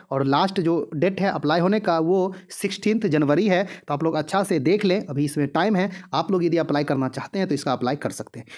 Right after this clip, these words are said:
और इसमें ऑनलाइन एग्जाम यानी कि सीबीटी का जो डेट दिया है वो फरवरी, मार्च दिया है। तो मैक्सिमम चांस है कि मार्च तक आपका एग्जाम हो जाएगा। और रिजल्ट के लिए भी दोस्तों दे दिया है, मार्च में ही आ जाएगा। तो बहुत ही फास्ट प्रोसेस होगा।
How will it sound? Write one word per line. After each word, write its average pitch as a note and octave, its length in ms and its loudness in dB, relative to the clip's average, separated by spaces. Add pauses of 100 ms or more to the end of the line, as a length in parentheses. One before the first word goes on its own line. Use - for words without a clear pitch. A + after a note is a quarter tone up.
(160)
और F#3+ 60 0
इसमें G3 320 0
ऑनलाइन F3+ 420 2
एग्जाम F3 320 2
यानी E3+ 180 2
कि F3 240 -2
सीबीटी F3+ 380 0
का E3+ 140 0
जो D#3 260 0
डेट F#3+ 240 0
दिया F#3+ 200 2
है F3+ 160 2
वो F#3 300 2 (240)
फरवरी, E3+ 360 2
मार्च D#3+ 320 0
दिया G3 220 2
है। F#3 220 2 (280)
तो G#3 200 2
मैक्सिमम G#3 380 2
चांस G#3+ 360 2
है F#3+ 120 2
कि G3+ 320 -2
मार्च F3+ 360 0
तक F#3 120 -2
आपका D#3 200 0
एग्जाम C#3 300 2
हो E3+ 180 0
जाएगा। G3 300 2
और G3 180 2
रिजल्ट G#3 380 4
के A3+ 80 6
लिए G#3+ 160 4
भी G#3+ 100 2
दोस्तों G3 440 2
दे F#3+ 120 4
दिया F#3 200 2
है, F#3+ 120 2
मार्च E3+ 360 2
में E3+ 80 4
ही F#3+ 120 4
आ F3 120 4
जाएगा। E3+ 380 2
तो D#3 240 0
बहुत D3 280 0
ही F3 60 4
फास्ट F3+ 400 0
प्रोसेस D#3+ 400 -2
होगा। F3 280 0